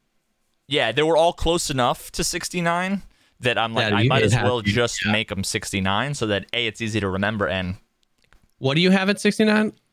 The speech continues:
Speaker 2: Colorfulness?
Speaker 1: Nice. Uh, clarity, colorfulness, and luma sharpen.
Speaker 2: Wow, yo, colorfulness, dang.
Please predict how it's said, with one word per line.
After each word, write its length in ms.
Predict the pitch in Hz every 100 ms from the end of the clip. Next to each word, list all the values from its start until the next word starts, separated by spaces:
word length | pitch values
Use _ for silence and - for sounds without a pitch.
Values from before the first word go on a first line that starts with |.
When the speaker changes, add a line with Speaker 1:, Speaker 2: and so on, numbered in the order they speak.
| _ _ _ - -
Speaker 2:
Colorfulness? 680 | 143 131 160 214 247 - - _
Speaker 1:
Nice. 260 | - - - - _
Uh, 160 | 127 104
clarity, 460 | - 143 160 175
colorfulness, 600 | 156 147 143 143 135 127
and 120 | 95 107
luma 180 | 101
sharpen. 440 | 98 87 87 - 98 - - _ _ _ _ _ _ _
Speaker 2:
Wow, 300 | - 147 127
yo, 320 | 120 127 110 120 _ _
colorfulness, 840 | - - 123 160 151 107 98 92 -
dang. 340 | 110 147 -